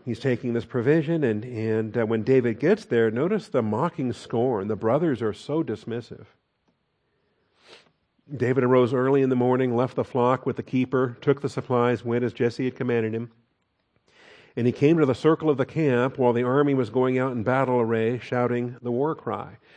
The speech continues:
And it's curious, we got a story here whereby we have a younger son that's on great terms with his father,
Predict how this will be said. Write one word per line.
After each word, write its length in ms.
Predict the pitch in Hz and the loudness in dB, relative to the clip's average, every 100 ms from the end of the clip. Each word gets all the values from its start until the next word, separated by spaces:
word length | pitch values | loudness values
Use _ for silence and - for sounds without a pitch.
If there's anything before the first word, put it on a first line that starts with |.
| - - - | -20 -20 -6
And 100 | 123 | -2
it's 140 | 120 | -2
curious, 400 | - 165 185 120 | -2 0 2 2
we 60 | 120 | 2
got 100 | 135 | 2
a 100 | 127 | 2
story 460 | - 151 180 180 113 | 0 2 4 4 2
here 320 | 123 120 123 | 0 0 0
whereby 480 | 127 131 123 123 131 | 2 0 0 0 0
we 160 | 127 | 0
have 140 | 127 117 | 0 -2
a 80 | |
younger 340 | 113 135 156 156 | -2 -2 -2 -4
son 480 | - 165 143 123 127 | -2 -2 0 0 -2
that's 160 | 117 | -4
on 160 | 120 113 | -4 -4
great 320 | 117 151 139 | -2 -2 -2
terms 320 | 151 151 135 | -4 -4 -4
with 100 | 135 | -4
his 120 | 123 | -6
father, 500 | - 170 147 117 117 | -6 -4 -2 -2 -4